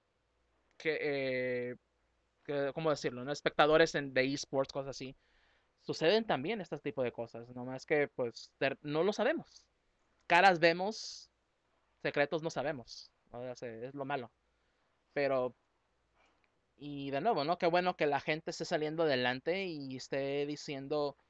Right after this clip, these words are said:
pues, todo esto, ¿no? Y, pues, obviamente que, pues, sí, se esté re-,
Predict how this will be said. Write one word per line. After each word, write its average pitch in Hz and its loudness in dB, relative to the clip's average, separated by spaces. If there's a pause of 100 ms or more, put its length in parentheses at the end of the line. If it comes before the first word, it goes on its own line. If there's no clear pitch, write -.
(320)
pues, 139 -6
todo 165 6
esto, 127 2
¿no? 135 -10 (100)
Y, 139 -10
pues, - -4
obviamente 175 0
que, 131 -4 (180)
pues, 143 -10
sí, 208 -4
se - -10
esté 156 2
re-, 151 -2